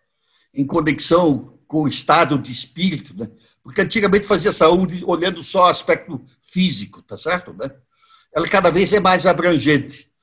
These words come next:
E hoje, né, é, a, a, vamos dizer, historicamente essa espiritualidade se trabalhava vinculado a religiões, tá certo?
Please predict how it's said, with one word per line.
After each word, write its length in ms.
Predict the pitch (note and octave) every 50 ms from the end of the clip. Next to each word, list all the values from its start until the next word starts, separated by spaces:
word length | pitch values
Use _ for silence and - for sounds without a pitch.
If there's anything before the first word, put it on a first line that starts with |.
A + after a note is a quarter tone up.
| _ _ _ _ _
E 140 | - A#2+ C#3+
hoje, 500 | F3 G3 A3+ G#3+ C#3+ A#2 A#2 G2+ - - _ _ _ _ _ _ _ _ _
né, 220 | _ F#2+ A2 A#2 - _ _ _ _ _ _ _ _ _ _ _ _ _ _ _ _ _ _ _ _ _
é, 240 | - G#2+ G2+ F#2 - - - _ _ _ _ _ _ _ _ _ _ _ _ _ _ _ _ _ _ _ _ _ _ _ _ _ _ _ _ _ _ _ _ _ _ _
a, 380 | B2 A#2+ A2 G#2+ - - B2
a, 180 | B2 - - _ - - - _ _
vamos 220 | G#2+ B2 C3 C3 A2+
dizer, 440 | D3 D3 D3 C#3 A#2+ - - _ _ _ _
historicamente 920 | - B2 - - - - F3 F#3+ G3+ F3 - F3+ D3+ D3+ E3+ E3 E3 -
essa 220 | D#3 C3+ - -
espiritualidade 1040 | C#3+ - - - - F#3 - C3+ B2 - D3+ D3 C#3 C3+ B2 G2 C#3 C#3+ D#3 D#3+ C3+ -
se 300 | - - - - D#3 B2+
trabalhava 680 | - - C#3 B2 A#2+ C3+ B2+ B2+ C#3+ D3+ C#3+ D3 D3
vinculado 540 | A#2+ B2 C3+ C3+ - C#3 B2+ C3+ C#3+ C3+ C#3+
a 40 | C3
religiões, 680 | A#2+ C#3 C3 B2+ B2 B2 B2 C3+ C#3 C#3+ B2 - -
tá 100 | - -
certo? 400 | - - - B2+ C3+ - - _